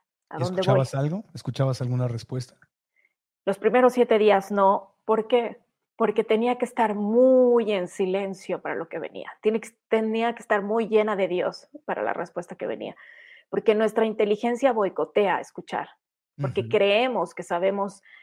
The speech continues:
Speaker 1: cuál es la respuesta más inteligente. Creemos que sabemos, ¿no?
Speaker 2: Claro, el, el cerebro quiere encontrar la solución, el celebr-, el cerebro quiere controlar. Y de lo que tú estás hablando es de quitar al cerebro para que alguien más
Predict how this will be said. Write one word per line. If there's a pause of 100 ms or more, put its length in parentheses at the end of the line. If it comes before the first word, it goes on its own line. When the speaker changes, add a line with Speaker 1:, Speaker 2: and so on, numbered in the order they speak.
(260)
Speaker 1:
cuál
es
la
respuesta
más
inteligente.
Creemos
que
sabemos, (140)
¿no? (200)
Speaker 2:
Claro,
el,
el
cerebro
quiere
encontrar
la
solución,
el
celebr-,
el
cerebro
quiere
controlar. (520)
Y
de
lo
que
tú
estás
hablando
es
de (400)
quitar
al
cerebro
para
que (1000)
alguien
más